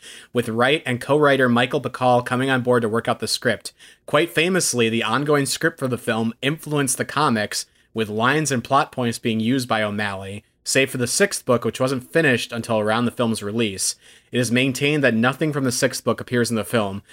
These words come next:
despite the fact that the climax is, like, identical from the two things. This movie was quite notably a box office bomb, earning only,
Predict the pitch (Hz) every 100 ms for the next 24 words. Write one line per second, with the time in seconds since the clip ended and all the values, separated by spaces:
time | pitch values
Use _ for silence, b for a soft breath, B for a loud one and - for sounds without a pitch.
0 | b b _ 120 - 143 135 135 139 123
1 | 123 120 107 - 127 127 113 - 117 101
2 | 104 - 120 113 110 107 101 104 95 120
3 | 113 - 123 113 113 123 202 - - _
4 | _ _ - B B 151 147 185 247 196
5 | - 185 156 127 143 262 170 120 113 101
6 | 117 135 - 139 135 113 107 135 139 101
7 | 113 135 131 135